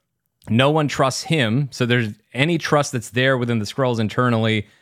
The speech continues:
is just completely evaporated. And I think it really presents the character with a challenge. And I still say, you know, weighing this against, is this as interesting as Gravik, who was fighting for a real cause?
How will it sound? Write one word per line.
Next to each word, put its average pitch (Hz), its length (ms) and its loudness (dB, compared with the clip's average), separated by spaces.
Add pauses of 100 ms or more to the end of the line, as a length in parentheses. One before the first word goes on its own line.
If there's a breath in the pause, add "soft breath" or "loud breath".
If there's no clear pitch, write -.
(360 soft breath)
is 123 200 2
just 120 360 0
completely 127 880 0
evaporated. 110 800 0
And 117 260 0 (400 soft breath)
I 139 160 2
think 170 140 2
it 160 40 0
really 151 240 2
presents 131 420 -2
the 117 80 -8
character 123 720 -2 (420 soft breath)
with 123 340 2
a 120 220 -2
challenge. 110 580 0
And 110 120 0
I 107 120 0
still 143 260 -2
say, 131 380 -2
you 135 120 0
know, 120 80 2
weighing 147 360 0
this 143 160 -2
against, 127 460 0
is 104 160 -4
this 147 200 0
as 131 140 -2
interesting 135 720 0 (440 soft breath)
as 113 280 2
Gravik, 127 460 2
who 120 160 -4
was 110 180 -4
fighting 131 420 0
for 117 380 0
a 110 120 -2
real 107 260 -2
cause? 165 580 0